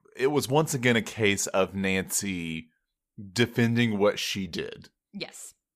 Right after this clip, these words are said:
Speaker 1: You
Speaker 2: And
Speaker 1: know, it's, they're like, "Oh, this overproof." She's like, "Did it?"
Speaker 2: <laughs> Never surrender, never submit.
Speaker 1: Right.
Speaker 2: <laughs>
Speaker 1: She's been baking for fifty years. She knows that it's overproofed.
Speaker 2: Yeah. She's like, "Hmm,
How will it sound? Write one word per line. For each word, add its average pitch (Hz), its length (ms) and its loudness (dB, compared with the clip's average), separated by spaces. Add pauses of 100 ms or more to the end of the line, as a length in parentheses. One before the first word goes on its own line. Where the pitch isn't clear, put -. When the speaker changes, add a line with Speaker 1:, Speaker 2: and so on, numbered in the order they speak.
(180)
Speaker 1:
You 110 200 -2
Speaker 2:
And 110 60 2
Speaker 1:
know, 92 160 2
it's, 98 160 -8
they're 120 200 6
like, 107 260 6
"Oh, 123 320 8
this 101 180 0
overproof." 117 440 0
She's 131 80 -4
like, 147 180 -4
"Did 254 240 0
it?" - 480 2
Speaker 2:
<laughs> - 1900 -4
Never 185 420 6
surrender, 175 600 4
never 175 340 6
submit. 165 480 0 (380)
Speaker 1:
Right. 311 720 10 (100)
Speaker 2:
<laughs> - 40 -2
Speaker 1:
She's 381 280 2
been 220 180 4
baking 131 320 6
for 117 180 0
fifty - 380 0
years. 101 480 2
She - 300 0 (100)
knows 117 280 6
that 104 140 4
it's 101 160 -2
overproofed. 95 1000 -2
Speaker 2:
Yeah. 190 380 2 (220)
She's 320 200 -6
like, 285 400 4 (300)
"Hmm, 202 200 -2